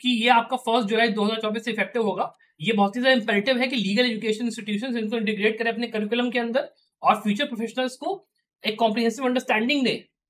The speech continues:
ठीक है, एक उसको वो दें। और इसके लिए compliance issue करने के लिए बोला गया है यहाँ पे सारी universities को, मतलब सारी के सारी national universities के ऊपर ये आपका जो करिकुलम, ये आपका जो particular आपका आया है,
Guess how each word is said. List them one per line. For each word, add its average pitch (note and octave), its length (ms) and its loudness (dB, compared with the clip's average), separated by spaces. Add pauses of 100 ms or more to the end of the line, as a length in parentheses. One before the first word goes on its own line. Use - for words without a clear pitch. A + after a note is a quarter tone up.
(280)
ठीक G3 160 0
है, B3+ 280 2 (140)
एक G3+ 280 0
उसको A3 280 -4
वो B3+ 180 8
दें। E3 380 0
और F#3 60 6
इसके G#3+ 200 -2
लिए A#3 360 -2 (600)
compliance G#3+ 460 4
issue B3 180 -2
करने A#3 240 0
के A#3 80 -2
लिए A3 100 2
बोला G#3 200 4
गया G#3+ 180 2
है A3+ 140 2
यहाँ G#3+ 180 2
पे B3+ 120 -4
सारी G#3+ 220 0
universities G3 440 -2
को, - 100 -14
मतलब A#3+ 340 0 (180)
सारी G3+ 360 4
के - 80 -6
सारी C4 180 -2
national A#3+ 360 0
universities A3+ 420 -2
के B3 100 -8
ऊपर A3 180 0
ये G#3+ 180 2
आपका A#3 280 4
जो A#3 120 -4
करिकुलम, G#3 360 -4
ये F3+ 120 -2
आपका G#3 220 2
जो A3+ 300 -2 (260)
particular G#3 320 6
आपका A3+ 280 2 (460)
आया F3+ 160 6
है, A3 280 0